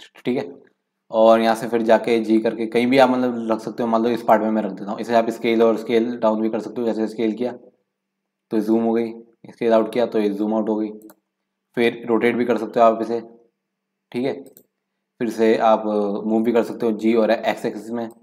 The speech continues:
फिर, अ, जी और वाई axis में, समझ गए। फिर,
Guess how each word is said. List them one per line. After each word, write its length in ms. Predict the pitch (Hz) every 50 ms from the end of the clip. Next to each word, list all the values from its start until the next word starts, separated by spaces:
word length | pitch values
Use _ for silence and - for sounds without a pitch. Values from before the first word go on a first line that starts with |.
| - _ _ _ _ _ _
फिर, 100 | - 107 104 104 101 - - _ _ -
अ, 140 | 120 113 110
जी 220 | 107 104 110 127 156
और 160 | 120 110 104
वाई 180 | 104 107 107
axis 240 | 110 107 - 123 113
में, 160 | 113 120 123 - - - _ _ _ _ _ _ _ _ _ _ -
समझ 140 | 113 127 135
गए। 120 | 131 117 - - - _ _ _ _ _ _ - - _ _ _ _ _ -
फिर, 220 | 113 110 110 104